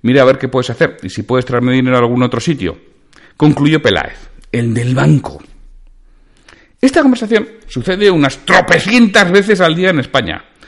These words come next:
Y no nos vamos a engañar, también en el resto del mundo. Es uno de los acontecimientos recurrentes al pequeño empresario. Pero ¿cuál es la causa de, de todo esto? Paco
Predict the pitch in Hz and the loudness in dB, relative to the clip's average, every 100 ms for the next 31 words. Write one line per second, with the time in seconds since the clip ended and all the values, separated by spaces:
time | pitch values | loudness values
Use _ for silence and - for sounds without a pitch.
0 | _ _ - 107 107 92 73 85 135 90 | _ _ -6 -2 -2 -2 -4 0 0 -2
1 | 73 85 87 80 82 - 80 123 98 - | -6 -4 -4 -6 -10 -10 -8 -6 -8 -10
2 | - _ _ - _ 190 247 233 208 208 | -18 _ _ -20 _ -6 -2 0 0 0
3 | 175 175 180 185 185 175 - _ 143 135 | -2 -2 -4 -4 -4 -10 -14 _ -2 2
4 | 156 147 147 147 165 170 170 147 120 135 | 2 2 0 0 0 -2 -4 -4 -6 -6
5 | 123 113 120 220 127 110 110 220 226 170 | -4 -6 -4 -4 -2 -6 -4 -2 -2 -4
6 | 135 135 123 107 101 98 - - - _ | -2 -4 -4 -4 -2 -4 -6 -18 -20 _
7 | _ - 107 113 120 98 78 - - - | _ -18 -6 -6 -4 -6 -8 -12 -20 -20
8 | _ _ _ _ _ _ - - - 240 | _ _ _ _ _ _ -20 -6 -2 0
9 | 226 - | -2 -6